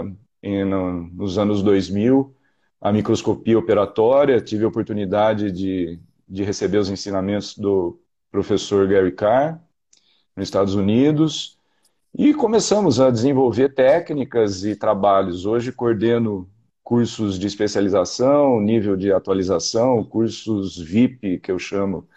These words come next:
pra especialistas, tanto a, em Campinas, na Associação dos Dentistas de Campinas, na C D C, quanto no Instituto Grise de Odontologia, em Ribeirão Preto. Então, essa é a minha,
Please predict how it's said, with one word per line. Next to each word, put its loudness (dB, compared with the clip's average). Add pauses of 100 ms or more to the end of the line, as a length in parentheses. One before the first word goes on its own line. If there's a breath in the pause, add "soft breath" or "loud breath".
(440 soft breath)
pra 0
especialistas, 0 (600)
tanto 2
a, 2
em -6
Campinas, 2
na -2
Associação -2
dos -2
Dentistas -2
de -14
Campinas, -2
na 0
C -4
D 0
C, 2
quanto -2
no 0
Instituto -4
Grise 0
de 0
Odontologia, 2
em 0
Ribeirão 2
Preto. -4 (840 soft breath)
Então, 2
essa 0
é 2
a -4
minha, -2